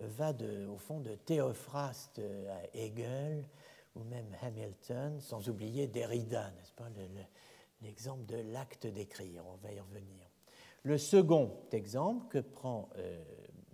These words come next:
Bramhall pour montrer qu'il n'y a aucune contradiction dans la définition ordinaire de la, euh, liberté, le second qui serait propre à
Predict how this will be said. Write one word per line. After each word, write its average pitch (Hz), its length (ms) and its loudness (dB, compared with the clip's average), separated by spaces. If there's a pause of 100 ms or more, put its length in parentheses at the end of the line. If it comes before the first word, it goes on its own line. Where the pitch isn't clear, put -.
(100)
Bramhall 113 640 -2 (140)
pour 101 160 -6
montrer 107 460 -6
qu'il 104 200 -10
n'y 95 120 -6
a 92 160 -8
aucune 190 500 4
contradiction 131 840 -4 (140)
dans 123 180 0
la 98 220 -4
définition 120 560 -6
ordinaire 113 640 -4
de 98 200 -10
la, 98 180 -8 (120)
euh, 92 120 -12 (260)
liberté, - 500 -6 (840)
le 135 140 2
second 160 480 6
qui 127 320 2
serait - 280 0
propre 143 480 0
à 98 300 -2